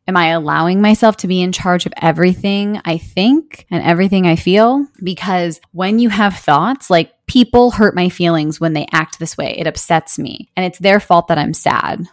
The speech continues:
They cause my misery." This is an example of not being in charge of you.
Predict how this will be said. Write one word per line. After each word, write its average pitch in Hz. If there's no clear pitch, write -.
They 190
cause 180
my 151
misery." -
This 180
is 180
an 190
example 156
of 165
not 165
being 151
in 156
charge 147
of 151
you. 139